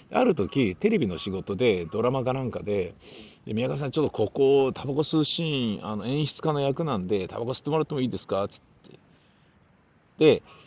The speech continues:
「あ、俺タバコ吸わないんですよね」っていうのは、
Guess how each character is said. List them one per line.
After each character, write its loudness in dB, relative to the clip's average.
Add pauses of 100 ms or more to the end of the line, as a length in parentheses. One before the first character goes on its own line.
(500)
「あ、 2
俺 4
タ -4
バ 0
コ 2
吸 0
わ 6
な 2
い 0
ん 0
で 2
す -2
よ 2
ね」 0
っ -4 (580)
て 6
い 6
う 8
の -2
は、 0